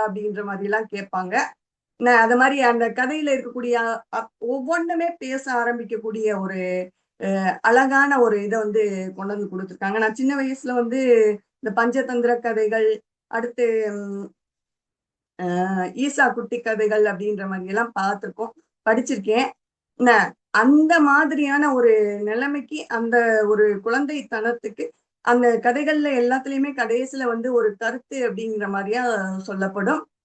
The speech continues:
ஆனா இந்த கதையில கருத்து அப்படிங்கிறத வந்து நம்மளுடைய முடிவுக்கேமோ எஸ்ரா அவர்கள் வந்து கொண்டு வந்து விட்டுட்டு போயிருக்கிறாரு. என்ன, இந்த கதையுடைய தொடக்கமானது எப்படி இருக்கு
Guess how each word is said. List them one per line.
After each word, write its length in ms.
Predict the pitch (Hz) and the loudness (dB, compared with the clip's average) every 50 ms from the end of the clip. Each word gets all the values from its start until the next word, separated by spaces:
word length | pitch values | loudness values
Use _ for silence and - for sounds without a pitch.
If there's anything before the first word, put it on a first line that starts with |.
| _ _ _ _ _ _ | _ _ _ _ _ _
ஆனா 200 | - 262 277 269 | 0 2 4 4
இந்த 180 | 269 254 240 | 4 4 4
கதையில 400 | 240 240 240 240 294 311 302 269 | 4 4 2 2 2 0 -2 0
கருத்து 420 | - 262 254 269 311 269 - 320 311 285 | 2 2 2 2 2 -2 -4 -4 -2 0
அப்படிங்கிறத 480 | 254 208 220 254 247 240 220 220 214 214 | 0 0 -2 -2 0 0 0 0 0 -2
வந்து 200 | 208 208 214 277 | -2 -4 -4 -4
நம்மளுடைய 600 | 269 240 226 220 240 277 320 320 311 294 277 277 262 | -4 -4 -4 -2 -2 0 0 0 -2 -2 -4 -4 -4
முடிவுக்கேமோ 640 | 240 233 240 247 294 285 269 240 - 269 269 277 277 262 240 226 214 208 208 | -2 -2 -2 -2 -4 -6 -8 -8 -8 -6 -4 -4 -4 -2 -2 -2 -2 -2 -4
எஸ்ரா 220 | 202 208 - 220 | -4 -6 -2 0
அவர்கள் 400 | 240 233 220 214 202 196 202 196 | 2 2 2 0 -2 -4 -4 -6
வந்து 240 | 190 190 190 196 - | -6 -6 -4 -6 -6
கொண்டு 200 | - 208 196 202 | -6 -6 -6 -6
வந்து 440 | 196 185 196 196 190 185 190 190 190 - _ _ _ _ - | -4 -4 -4 -4 -4 -4 -6 -6 -8 -12 _ _ _ _ -12
விட்டுட்டு 320 | - 196 240 247 196 233 | -8 -4 -2 0 0 0
போயிருக்கிறாரு. 680 | - - 190 196 190 180 180 180 180 170 175 196 233 247 - - _ _ _ _ _ _ _ | -2 -2 -2 -2 -2 -2 -2 -2 -2 -2 -2 -2 -2 -2 -4 -8 _ _ _ _ _ _ _
என்ன, 360 | - 226 233 208 175 190 185 185 - _ _ _ | 0 0 2 2 2 -2 -4 -10 -14 _ _ _
இந்த 200 | - 233 220 220 220 214 202 208 208 208 202 208 202 - | -4 -2 2 2 2 4 2 2 0 0 -2 -2 -2 -2
கதையுடைய 540 | 254 254 277 339 330 311 294 262 269 254 240 - | 0 0 0 0 -2 -2 -2 -2 0 0 0 0
தொடக்கமானது 800 | 233 233 233 240 294 302 - 320 294 285 269 254 247 240 254 277 | 0 0 0 0 0 -2 -2 -4 -4 -4 -2 -2 -2 -2 -2 -2
எப்படி 280 | 254 226 190 - 269 254 | -2 -2 -4 -4 -6 -6
இருக்கு 320 | 233 214 208 - - 226 | -6 -8 -10 -8 -4 -2